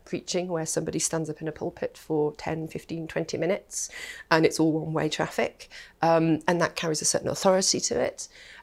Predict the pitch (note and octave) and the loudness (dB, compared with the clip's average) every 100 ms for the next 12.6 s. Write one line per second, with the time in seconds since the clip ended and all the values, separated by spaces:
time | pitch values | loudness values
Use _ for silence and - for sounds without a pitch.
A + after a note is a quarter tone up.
0 | - F3+ F#3 - F3+ - - - G3 - | 4 4 4 2 0 -4 0 2 2 0
1 | - F#3 E3 E3 - F3+ D#3+ - - - | 0 0 0 -4 -4 -2 0 0 -4 -16
2 | - F3 E3 D#3+ - E3 D#3+ D#3+ - - | -4 -2 -2 -4 -4 -2 -2 -6 -10 -20
3 | - _ _ _ _ - - - G3+ - | -20 _ _ _ _ -16 -6 0 2 2
4 | F3 D#3+ - D#3 - E3 D#3+ E3 E3 D#3+ | 0 0 0 0 -2 -2 -4 -2 -2 -2
5 | D3+ - D3+ - E3 D#3 D#3 D3+ D#3 - | -4 -8 -8 -4 -2 -2 -4 -4 -6 -4
6 | D#3+ - D#3+ D#3 D3+ - - D#3+ D#3 - | -4 -4 -6 -4 -2 0 -2 -2 -4 -2
7 | D3+ D3 D#3 - - D3+ D3+ D3+ - - | -2 -2 -4 -6 -2 2 2 0 -6 -14
8 | - E3 E3 D#3+ D#3+ - - - - E3+ | 0 2 2 2 0 0 -6 -4 -2 -2
9 | D#3+ D#3+ D#3+ D#3 - - E3 - D#3 D#3+ | -2 -4 -6 -6 -8 -8 -8 -8 -6 -6
10 | D#3 D3+ D3+ D#3+ F3+ F3 - F3 E3+ E3+ | -6 -6 -4 -2 -2 -4 -6 -6 -6 -6
11 | E3 D#3 D3+ - D#3 D3+ D3+ - C#3+ C#3 | -6 -4 -6 -4 -4 -4 -8 -12 -8 -4
12 | D#3+ D#3 - D#3+ D3+ | -2 -2 -2 -2 -2